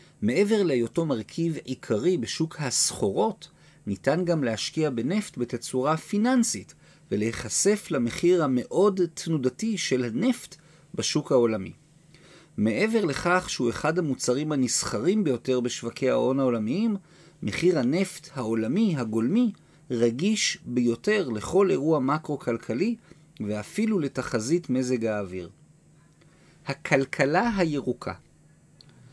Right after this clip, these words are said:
ישנה מגמה עולמית ברורה לשנות את ההתמכרות האנושית לדלק מאובנים, לפאסל פיול,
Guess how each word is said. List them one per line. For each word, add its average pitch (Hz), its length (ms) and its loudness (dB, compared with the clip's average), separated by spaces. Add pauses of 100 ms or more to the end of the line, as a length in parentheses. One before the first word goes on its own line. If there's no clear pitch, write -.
(340)
ישנה 226 340 2
מגמה 185 440 4
עולמית 156 520 0
ברורה 135 720 2 (220)
לשנות 160 800 2
את 151 160 -4
ההתמכרות 135 840 0
האנושית 147 640 0
לדלק 139 640 0
מאובנים, 131 720 2
לפאסל 139 800 -2
פיול, 131 560 -2